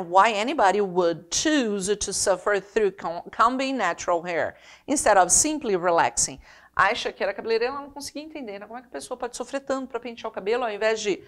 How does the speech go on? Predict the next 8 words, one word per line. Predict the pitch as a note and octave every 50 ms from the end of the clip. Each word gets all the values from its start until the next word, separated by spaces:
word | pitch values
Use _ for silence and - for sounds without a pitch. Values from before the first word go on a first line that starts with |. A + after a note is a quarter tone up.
| - - - - _ _ _ _ _ _ _ _ _
fazer | - A3 G#3 F#3 A3 A3+ A3+ A3
um, | G#3 G3 E3+ - - G3+
um |
relaxamento? | G3 G3+ G#3 F#3+ F#3+ F#3 - F#3 D#3+ F#3+ A3+ A#3+ G#3+ F#3 - - - _
Vamos | - D#3+ F#3 F#3 F3+
pensar | - F#3+ F3 - - G#3+ A3
relaxamento, | A3+ A3 F#3 F3+ F3 - - F3 F3+ G#3+ A#3 G#3+ - F3
alisamento. | E3 F3 E3 F#3 F3 F3+ F#3 G3+ G#3 A3 G#3+ G#3+ - A#3+